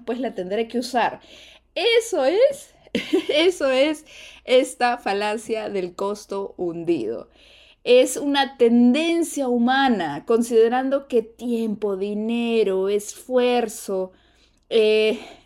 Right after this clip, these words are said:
que parte de nuestra vida, eh, la hemos invertido y nos aferramos a eso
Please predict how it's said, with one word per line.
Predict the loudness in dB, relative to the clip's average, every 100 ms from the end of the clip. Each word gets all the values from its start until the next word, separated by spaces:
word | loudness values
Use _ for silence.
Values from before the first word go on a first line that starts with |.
| _
que | 0 0 2
parte | 0 -2 0
de | 0 0
nuestra | -2 -4 -6 -4
vida, | -4 -4 -2 0 -2 -4 -10 -20 -20 _
eh, | 4 6 8 6 4
la | 2 4
hemos | 2 -2 -4
invertido | 2 6 6 6 4 2 -4 -4 -2 0 -2 -6 -8 -12 _ _ _ _ 0
y | 2 2 0 -4 2
nos | 2 4 0
aferramos | -4 -2 -2 0 2 2 0 -6 -4
a | 0
eso | 2 2 -2 -6 -4 -6